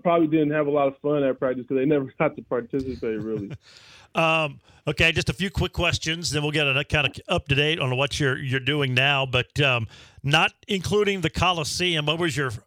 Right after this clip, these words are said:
Speaker 2: favorite place to play while you're in Fort Hays, and your least favorite place to play?
Speaker 1: Um,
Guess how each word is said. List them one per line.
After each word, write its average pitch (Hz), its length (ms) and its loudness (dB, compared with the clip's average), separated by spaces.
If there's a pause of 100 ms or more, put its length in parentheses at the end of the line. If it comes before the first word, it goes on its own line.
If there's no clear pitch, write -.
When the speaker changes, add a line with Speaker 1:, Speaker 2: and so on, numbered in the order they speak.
Speaker 2:
favorite 254 640 -2
place 269 300 -2
to 277 100 -8
play 247 380 0
while 240 120 2
you're 233 220 0
in 226 60 -2
Fort 226 240 0
Hays, 214 340 2
and 180 400 -2 (140)
your 202 200 0
least 214 400 -4
favorite 127 440 -2
place 113 240 -4
to - 80 -6
play? 95 380 -6 (1600)
Speaker 1:
Um, 185 680 4